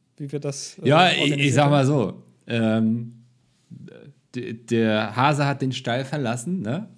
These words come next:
Speaker 1: <laughs> Ja.
Speaker 2: Ähm, das, das Schiff kriegen wir nicht mehr in den Hafen zurück, wie wir hier
Speaker 1: Okay.
Speaker 2: in Hamburg sagen.
Speaker 1: Ja.
Speaker 2: Ähm,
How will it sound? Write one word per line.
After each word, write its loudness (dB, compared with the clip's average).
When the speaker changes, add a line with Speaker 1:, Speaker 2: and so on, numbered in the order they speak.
Speaker 1:
<laughs> -20
Ja. -2
Speaker 2:
Ähm, -6
das, -8
das -6
Schiff -2
kriegen 0
wir 2
nicht -2
mehr -2
in -4
den -2
Hafen -4
zurück, -10
wie -8
wir -4
hier -2
Speaker 1:
Okay. -2
Speaker 2:
in -6
Hamburg -4
sagen. -8
Speaker 1:
Ja. -2
Speaker 2:
Ähm, -6